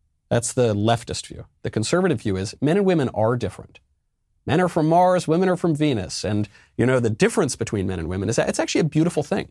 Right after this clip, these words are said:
It's really nice. It's something we ought to respect, something we ought to take delight in. It's one of the joys of life. But Joe Biden here, unwittingly, just 'cause he's an old guy and he was paying a compliment, was, was demonstrating that. I don't want to attack him for it. I think it's a, sort of a nice thing.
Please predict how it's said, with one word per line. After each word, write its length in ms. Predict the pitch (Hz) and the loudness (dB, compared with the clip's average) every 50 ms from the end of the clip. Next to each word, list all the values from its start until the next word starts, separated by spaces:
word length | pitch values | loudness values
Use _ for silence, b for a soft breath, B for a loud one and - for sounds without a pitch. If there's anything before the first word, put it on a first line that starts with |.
| _ _ | _ _
It's 120 | - - 156 | -10 -4 0
really 160 | 156 160 143 | 0 2 2
nice. 360 | 123 131 147 139 127 - - _ _ _ | 2 0 -2 -2 -6 -10 -14 _ _ _
It's 80 | - - | -4 -2
something 240 | 175 170 165 151 143 | 0 2 2 2 2
we 100 | 135 135 | 2 2
ought 140 | 123 - | 2 0
to 120 | - 131 110 | 0 -2 0
respect, 680 | 101 98 104 - - - - 151 113 - - - - - _ _ _ _ | 0 -2 -4 -4 -4 -2 0 0 0 -2 -6 -14 -20 -20 _ _ _ _
something 360 | - - 113 110 120 107 101 | -6 -4 -4 -2 -2 0 0
we 140 | 95 95 98 | 0 0 0
ought 180 | 98 98 - | 0 -2 -2
to 160 | - 117 107 95 | 0 -2 -2 -2
take 300 | - - 123 107 - - | 0 -2 -4 -4 -2 -2
delight 400 | 120 104 98 98 110 135 135 - | -2 0 2 2 2 0 0 -4
in. 200 | 87 71 - - - _ _ | -10 -12 -12 -16 -20 _ _
It's 120 | _ - 120 | _ -2 0
one 120 | 123 131 | 0 0
of 100 | 120 120 | 0 0
the 60 | 127 | 0
joys 500 | 110 104 113 113 113 107 110 113 110 - | -2 -2 -2 0 0 2 2 0 0 -2
of 100 | 98 101 | -4 -4
life. 420 | 95 90 101 - - - - - _ _ _ _ _ _ _ _ _ _ _ _ _ _ _ _ _ _ _ _ _ _ _ _ _ _ _ _ _ _ _ _ _ _ _ | -2 -2 -2 -4 -6 -10 -18 -20 _ _ _ _ _ _ _ _ _ _ _ _ _ _ _ _ _ _ _ _ _ _ _ _ _ _ _ _ _ _ _ _ _ _ _
But 80 | - 135 | 0 2
Joe 160 | 156 202 214 | 4 4 4
Biden 320 | 180 196 202 196 156 104 98 | 4 4 4 4 2 0 -4
here, 200 | 101 85 101 - | -6 -6 -4 -2
unwittingly, 540 | - 165 156 135 147 139 123 101 90 90 101 | 0 2 2 4 2 2 2 0 -2 -2 -2
just 160 | 98 104 101 | -4 -4 -4
'cause 120 | - 107 98 | -2 -2 -2
he's 140 | 101 92 98 | -2 -2 0
an 60 | 98 | 0
old 180 | 101 104 98 | 0 0 0
guy 160 | - 101 92 90 | 0 0 0 0
and 80 | 87 | -2
he 60 | 92 | -4
was 60 | 90 - | -6 -4
paying 200 | - 98 82 80 | -4 -6 -6 -4
a 60 | - | -2
compliment, 400 | - 160 160 - 92 92 92 - - _ _ _ _ _ _ | -2 -2 -2 -2 -4 -8 -10 -12 -16 _ _ _ _ _ _
was, 280 | - 135 135 120 117 - - _ _ | 0 2 2 2 0 -4 -8 _ _
was 180 | - 139 123 110 | -2 -2 0 0
demonstrating 520 | 135 123 131 139 139 - 170 160 160 165 | 0 0 0 0 0 2 2 2 2 2
that. 160 | 165 165 - - | 2 0 0 2
I 80 | 160 180 | 2 2
don't 100 | 214 214 | 4 4
want 120 | 208 196 | 4 2
to 60 | 175 | 2
attack 280 | 151 - - 147 151 - | 2 2 2 2 2 0
him 120 | 131 110 | -2 -4
for 160 | - - - - | -4 -8 -12 -10
it. 80 | - - | -4 -2
I 40 | |
think 140 | 131 127 131 | 0 0 0
it's 160 | 123 - - | 0 0 0
a, 200 | 113 95 98 87 | 0 0 0 0
sort 160 | - - 120 107 | 0 0 0 0
of 60 | 104 | 0
a 140 | 95 95 87 | -2 -4 -4
nice 280 | - 107 104 104 - - | -4 -4 -4 -4 -4 -4
thing. 180 | 92 90 - | -6 -8 -8